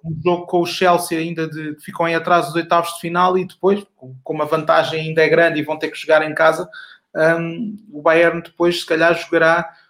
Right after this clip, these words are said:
os, os, os quartos de final e se, tirando o Bayern, acho que a Atalanta é quem está com os níveis de jogo melhores, que, com que já vinha de fevereiro e que não os perdeu,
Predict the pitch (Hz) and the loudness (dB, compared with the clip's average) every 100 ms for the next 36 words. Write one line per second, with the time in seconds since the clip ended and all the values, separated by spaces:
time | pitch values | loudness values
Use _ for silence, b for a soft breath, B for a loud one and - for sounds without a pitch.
0 | B - 151 - - 160 156 175 - - | B -14 -12 -12 -12 -14 -10 -12 -6 0
1 | 170 - - 180 170 156 156 156 - _ | 0 -2 -2 2 4 4 0 -6 -12 _
2 | - 202 214 202 196 190 202 202 202 - | -2 4 6 6 6 4 4 2 0 0
3 | 190 190 185 190 196 190 185 185 180 - | 0 4 4 2 -2 -2 -2 0 0 4
4 | 185 175 185 190 170 170 165 - b b | 2 2 -2 -2 0 -2 -4 -14 b b
5 | b _ 143 131 139 185 180 175 170 165 | b _ -14 -8 4 6 6 0 2 4
6 | 160 196 - - 143 - 175 170 170 170 | 4 4 -2 -10 -16 -10 -10 -8 0 0
7 | 170 180 175 175 - 151 165 170 165 160 | 2 -2 -4 -4 -10 -8 -2 0 -2 -8
8 | 165 175 170 - - 147 156 175 196 | -4 -2 -2 -6 -8 -4 0 0 -2